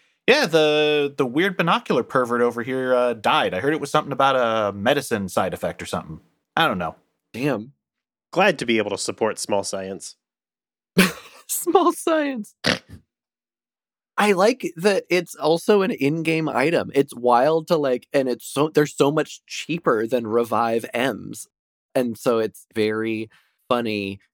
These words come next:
Speaker 2: to get this, like, very sordid backstory on the ultra cheap full revives.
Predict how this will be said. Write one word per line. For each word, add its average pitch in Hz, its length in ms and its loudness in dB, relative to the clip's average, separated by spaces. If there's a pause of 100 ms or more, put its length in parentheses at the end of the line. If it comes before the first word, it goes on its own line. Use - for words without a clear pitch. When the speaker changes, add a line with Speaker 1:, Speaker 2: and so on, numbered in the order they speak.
Speaker 2:
to 117 160 -8
get 110 380 0
this, 107 400 -6
like, 98 240 -6
very 104 340 -4
sordid 110 540 -4
backstory 98 960 -6 (240)
on 104 580 0 (200)
the 117 160 -4
ultra 104 320 -4
cheap 104 360 -6 (240)
full 104 180 -2
revives. 95 580 -6